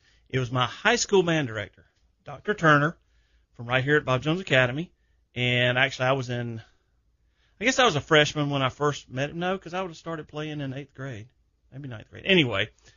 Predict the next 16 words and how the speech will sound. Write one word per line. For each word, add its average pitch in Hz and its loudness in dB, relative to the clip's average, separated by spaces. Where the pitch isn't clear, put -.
so - -2
you 277 4
figure 247 6
somewhere 202 6
been 170 4
around 160 6
thirty-eight, 151 6
thirty-nine 139 0
years 139 -2
since - 2
I 147 6
first 143 2
sat 135 2
down 139 0
in 131 -8
his 151 4